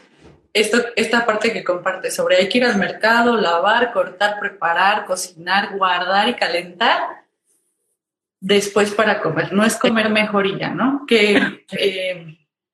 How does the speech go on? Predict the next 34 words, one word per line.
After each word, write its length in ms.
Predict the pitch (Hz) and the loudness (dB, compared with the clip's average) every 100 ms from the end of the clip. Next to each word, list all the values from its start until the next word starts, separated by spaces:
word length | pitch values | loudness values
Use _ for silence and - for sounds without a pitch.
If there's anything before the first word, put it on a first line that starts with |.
| _ _ - | _ _ 0
obviamente, 480 | 226 247 240 233 247 | 2 4 4 4 2
como 220 | 214 202 | 2 2
es 140 | 202 | 2
el 120 | 247 233 | 2 2
episodio 520 | - - 202 196 208 | 0 -2 0 2 2
de, 320 | 196 170 165 | 2 0 -2
de 80 | 185 | -2
alimentación 580 | 175 175 175 180 185 190 | 0 0 0 -2 -4 -4
intuitiva, 460 | 202 196 185 196 | -4 -6 -10 -8
nos 160 | 196 185 | -8 -8
basamos 420 | 175 165 202 247 | -6 -6 -8 -10
mucho 260 | 233 208 226 | -12 -14 -14
en 100 | 208 | -12
eso, 400 | 196 233 269 - _ _ - | -8 -6 -6 -6 _ _ -4
pero 200 | 196 196 | -2 2
sabemos 440 | 190 190 220 240 | 0 0 -2 -4
que 220 | - 196 | -2 0
va 160 | 190 196 | 2 2
más 380 | 202 214 226 214 | 4 2 2 0
allá 280 | 196 190 | 2 2
del 200 | 190 196 | 0 -2
proceso 640 | 190 180 180 180 - 180 - _ _ _ _ | -2 -2 -2 -8 -12 -14 -16 _ _ _ _
que 560 | 208 185 175 175 170 170 | -2 0 0 0 0 2
hace 280 | 196 202 220 | 2 2 0
nuestro 440 | 196 196 180 175 | 0 -2 -4 0
cuerpo, 280 | 208 202 190 | 0 -2 -6
sino 320 | - 170 165 | -8 -8 -2
todo 260 | 220 262 277 | 2 4 2
lo 100 | - | 0
que 120 | 185 | -2
nosotros 440 | 180 196 196 208 | -4 -4 -6 -8
tenemos 460 | 196 180 180 185 - | -8 -8 -8 -8 -6
que 120 | 185 | -6
hacer 520 | 180 - 208 294 - | -6 -6 -4 -4 -8